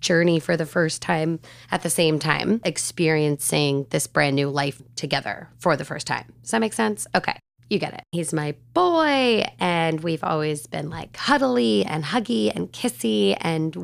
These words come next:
we are very affectionate with one another. I pick him up after school. I realized that one of his classmates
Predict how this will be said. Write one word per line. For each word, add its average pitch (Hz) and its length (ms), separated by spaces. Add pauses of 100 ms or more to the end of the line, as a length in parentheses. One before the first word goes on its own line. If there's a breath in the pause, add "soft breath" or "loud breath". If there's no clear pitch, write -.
we 190 220
are 160 580 (160)
very 160 640
affectionate - 560
with - 160
one 143 100
another. - 420 (120)
I 180 80
pick 214 200
him 220 140
up 170 160
after 175 320
school. 202 680 (200)
I 180 460 (380)
realized 190 920
that 180 380
one 180 380
of 196 240
his 175 320
classmates 202 1000